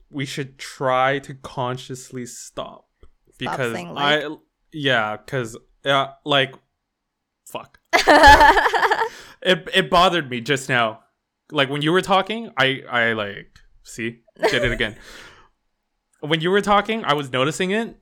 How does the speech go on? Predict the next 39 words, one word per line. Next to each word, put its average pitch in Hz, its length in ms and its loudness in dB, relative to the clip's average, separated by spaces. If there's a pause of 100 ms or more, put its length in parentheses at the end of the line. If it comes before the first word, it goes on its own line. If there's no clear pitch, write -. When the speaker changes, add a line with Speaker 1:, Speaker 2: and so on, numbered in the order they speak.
(180)
Speaker 1:
And 135 80 -4
then 131 80 -2
when 131 100 0
I 120 100 4
was 151 120 -2
talking, 196 400 -2
I 139 60 -2
was 135 100 -2
trying 156 180 -4
to 143 80 -10
catch - 240 -2
myself, 185 520 -4
but 127 80 -2
it 123 40 -2
was 120 120 -6
too 151 160 -8
late. 127 260 -2
Like, 113 160 -6
I - 60 -6
already 131 160 -2
said 131 240 -4
it. 185 200 -6 (680)
Just 139 180 -8
like 127 140 -8
that 135 180 0
again. 139 320 -6 (1120)
Speaker 2:
It's - 280 2
Speaker 1:
But - 20 -8
I, 571 400 6
I - 40 6
don't 302 100 6
know. - 60 4
Speaker 2:
hard. - 100 2 (260)
Speaker 1:
It's, 202 160 0
it's, 220 140 4
I 220 160 2
understand 220 500 -4
it's 170 180 -4
hard, 156 500 -2